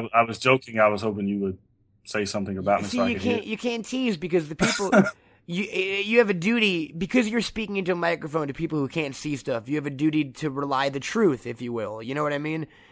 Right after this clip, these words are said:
Speaker 1: Imagine if a sportscaster was like, and, and Darryl Strawberry's up to bat, and, "Oh my God, an alien just landed in the middle of fucking center field." Like, people at home would go nuts.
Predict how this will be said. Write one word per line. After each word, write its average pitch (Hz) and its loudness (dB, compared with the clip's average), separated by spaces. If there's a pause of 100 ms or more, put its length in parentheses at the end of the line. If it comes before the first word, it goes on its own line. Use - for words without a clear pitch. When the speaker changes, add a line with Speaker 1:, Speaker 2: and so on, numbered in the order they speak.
(380)
Speaker 1:
Imagine 190 6
if 190 6
a 185 4
sportscaster 170 6
was 135 -2
like, 131 0 (480)
and, 156 -2
and 160 0
Darryl 180 10
Strawberry's 165 4
up 165 4
to 165 0
bat, 165 0
and, 151 -6 (240)
"Oh 359 12
my 359 12
God, 359 12
an 311 6
alien 320 6
just 233 2
landed 302 6
in 277 0
the 277 -4
middle 311 2
of 262 6
fucking 262 -2
center 285 -2
field." 220 -4
Like, 175 -6
people 226 -8
at 220 -2
home 214 -2
would 208 -6
go 196 -2
nuts. 196 -6